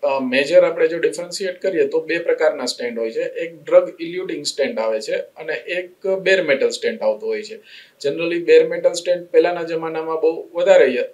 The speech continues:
યુઝ થતા હતા અને આવતા હતા, પણ હવે almost bare metal stand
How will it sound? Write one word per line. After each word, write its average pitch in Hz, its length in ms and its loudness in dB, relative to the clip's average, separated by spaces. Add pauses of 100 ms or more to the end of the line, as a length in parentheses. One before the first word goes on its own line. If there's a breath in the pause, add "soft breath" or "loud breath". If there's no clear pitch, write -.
યુઝ 156 280 -8
થતા 131 220 4
હતા 120 200 2
અને 123 120 -2
આવતા 120 260 -2
હતા, - 160 0
પણ 151 180 -8
હવે 139 260 2
almost 165 760 0
bare 160 260 4
metal 175 240 0
stand 175 360 -6